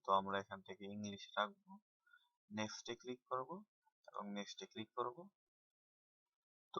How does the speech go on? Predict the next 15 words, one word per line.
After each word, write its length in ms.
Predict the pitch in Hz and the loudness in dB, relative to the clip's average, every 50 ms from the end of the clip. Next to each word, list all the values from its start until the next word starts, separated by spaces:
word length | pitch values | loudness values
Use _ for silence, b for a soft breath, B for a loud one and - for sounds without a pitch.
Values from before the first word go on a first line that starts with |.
| - _ - | -10 _ 12
তারপর 440 | - 123 120 113 113 117 123 123 120 | 12 12 12 12 12 10 8 10 12
আমরা 380 | 120 117 113 113 113 113 113 | 12 10 10 10 10 12 12
এখান 260 | 110 110 - 107 110 110 | 10 8 4 -2 -4 -2
থেকে 380 | - 113 110 - 110 110 110 | -6 -8 -4 0 2 2 2
নেক্সটে 460 | 107 104 104 107 - - - - 113 | 2 0 -2 -2 -2 -6 -6 -6 -6
ক্লিক 240 | 110 - 113 117 113 - _ | -6 -4 -8 -8 -8 -6 _
করব 440 | - 127 127 127 139 151 151 147 131 | -2 -2 -2 0 0 0 0 0 -2
এবং 340 | 113 110 107 107 110 107 107 | -2 0 0 0 0 0 -2
নেক্সটে 460 | 107 107 104 - - - - - 117 | -2 -4 -4 -6 -16 -16 -4 -4 -4
ক্লিক 260 | - - 120 117 110 _ | -4 -2 -4 -4 -4 _
করার 180 | - 120 117 113 - _ | 2 4 4 4 2 _
পর 240 | - 104 104 113 123 | 2 4 4 4 2
কিছুক্ষণ 460 | 117 - - 107 104 107 - - 110 110 - | 0 -6 -10 -10 -10 -8 -6 -6 -6 -6 -6
সময় 320 | - - - 117 117 120 | -10 -8 -4 -4 -2 -2
নেবে। 300 | 113 107 101 101 123 151 | -2 -4 -4 -4 -6 -6